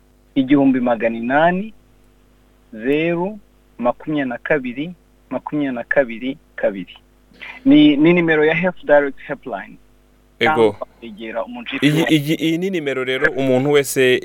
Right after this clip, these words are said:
Speaker 2: y-, yikeka ko yoba afise iyi ngwara akwiye guhamagara.
Speaker 1: Eh, nimba wahuye, nimba wahuye n'umuntu uvuye muri biriya bice byo mu Bushinwa,
Speaker 2: Mm.
Speaker 1: Wuhan cyangwa Hubei, mukaba mwagize contact direct,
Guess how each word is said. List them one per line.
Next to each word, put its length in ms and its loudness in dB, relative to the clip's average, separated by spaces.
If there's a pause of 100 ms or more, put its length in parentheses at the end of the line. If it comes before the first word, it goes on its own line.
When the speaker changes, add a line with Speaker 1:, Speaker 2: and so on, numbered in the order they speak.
(160)
Speaker 2:
y-, 220 -8
yikeka 540 -2
ko 160 -10
yoba 140 0
afise 360 -4
iyi 80 2
ngwara 220 2
akwiye 220 -2
guhamagara. 560 -2 (460)
Speaker 1:
Eh, 340 0
nimba 460 0
wahuye, 800 -2 (260)
nimba 240 2
wahuye 340 0
n'umuntu 560 -8 (180)
uvuye 180 -8
muri 220 -8
biriya 200 -2
bice 480 -8 (100)
byo 120 -14
mu 160 -8
Bushinwa, 560 -10 (280)
Speaker 2:
Mm. 100 -2
Speaker 1:
Wuhan 320 -2 (140)
cyangwa 280 0
Hubei, 560 0 (340)
mukaba 360 -2
mwagize 540 -2
contact 580 -4
direct, 460 -4